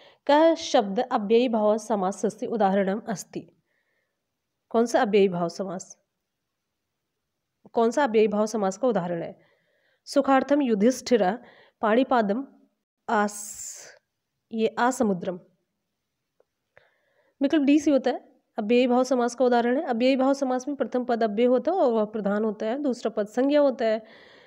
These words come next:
तो समुद्रम में जो है, आसमुद्रम में आ जो है उपसर्ग या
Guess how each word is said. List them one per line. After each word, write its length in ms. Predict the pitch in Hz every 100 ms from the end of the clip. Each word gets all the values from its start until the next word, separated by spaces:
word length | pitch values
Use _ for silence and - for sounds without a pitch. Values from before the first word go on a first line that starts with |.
| _
तो 140 | - 254
समुद्रम 460 | 247 247 233 269
में 180 | 285 277
जो 140 | 254 269
है, 260 | 254 262 -
आसमुद्रम 520 | 254 285 262 240 254
में 140 | 262
आ 220 | - 247 254
जो 200 | 226 247
है 120 | 240
उपसर्ग 540 | 240 247 - 254 240 - -
या 460 | 220 202 208 208